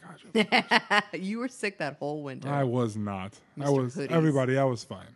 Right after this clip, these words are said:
Speaker 2: It was, like, snowing out.
Speaker 1: Yeah, and I
Speaker 2: Just
Speaker 1: was in a
Speaker 2: standing
Speaker 1: hoodie.
Speaker 2: out in a
Speaker 1: I,
Speaker 2: hoodie.
Speaker 1: i-, if it got real bad, I wear two.
Speaker 2: Oh, Jesus.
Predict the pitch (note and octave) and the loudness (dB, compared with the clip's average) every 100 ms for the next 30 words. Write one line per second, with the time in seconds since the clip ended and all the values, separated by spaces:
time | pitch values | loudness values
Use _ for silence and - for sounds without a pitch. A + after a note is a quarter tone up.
0 | _ _ - F#3+ E3 C3 - - - F#3+ | _ _ -6 -6 -6 -8 -12 -16 -10 -6
1 | F3 E3+ E3 D#3+ D#3 D#3 D#3 G#3 D#4 C#4 | -4 -4 -4 -4 -6 -6 -6 -4 0 2
2 | E3 F3 G3 G#3+ A#3 C4+ C#4 E3 D#3+ D#3+ | 2 2 2 2 2 2 0 -2 -2 -2
3 | D#3+ G3 D#3 D#3+ A3+ G3+ F#3+ B3 C4+ G#3 | 2 2 2 0 0 -2 -4 0 0 2
4 | G#3 F#3+ G3 G3+ G3+ A3 A3+ - A3 A2+ | 2 2 2 2 2 0 0 0 -2 -2
5 | - - E3 - - - - - - - | -10 -12 -12 -14 -20 -20 -20 -20 -20 -20